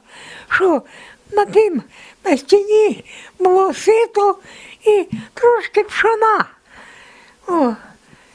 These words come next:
і кучераві, та Микола, казали на нього, кучераві,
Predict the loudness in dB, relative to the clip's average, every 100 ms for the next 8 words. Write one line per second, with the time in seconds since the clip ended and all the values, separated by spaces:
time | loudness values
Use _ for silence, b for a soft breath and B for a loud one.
0 | b b 0 0 0 -6 b b b _
1 | _ -2 -2 0 0 0 0 0 -2 -2
2 | -8 b b b b b b -4 0 0
3 | 0 0 2 2 0 -2 -4 -2 -2 -2
4 | -2 0 0 0 0 -2 -6 B B B
5 | B B -6 -4 -2 -2 0 0 0 -2